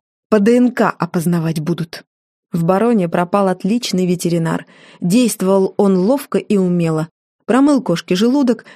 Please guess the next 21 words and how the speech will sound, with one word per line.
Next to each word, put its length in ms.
напоил 560
рисовым 500
отваром, 500
потом 300
еще 220
каким-то 380
лекарством 640
и 100
даже 500
не 160
лишился 480
глаз. 420
К 60
вечеру 420
я 220
валилась 440
с 120
ног. 340
Фицуильям 600
совсем 400
скис, 400